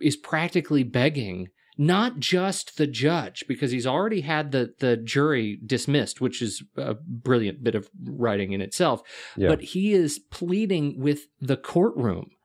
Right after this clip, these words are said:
Speaker 1: with the, the reporters and the, the, you know, uh, every, the audience in, in the courtroom. Uh,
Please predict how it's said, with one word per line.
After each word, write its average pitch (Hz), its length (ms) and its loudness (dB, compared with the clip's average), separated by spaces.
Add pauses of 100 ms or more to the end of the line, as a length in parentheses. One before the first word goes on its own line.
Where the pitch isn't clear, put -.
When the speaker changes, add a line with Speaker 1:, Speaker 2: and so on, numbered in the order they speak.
(200)
Speaker 1:
with 143 220 2
the, 139 280 2
the 139 180 4
reporters 175 640 2
and 120 140 2
the, 110 300 0
the, 110 500 2
you 120 240 2
know, 95 160 2
uh, - 180 -4
every, 180 260 2
the 139 200 2
audience 139 640 0
in, 135 400 0 (440)
in 147 200 2
the 151 80 2
courtroom. 110 680 0 (520)
Uh, 113 340 0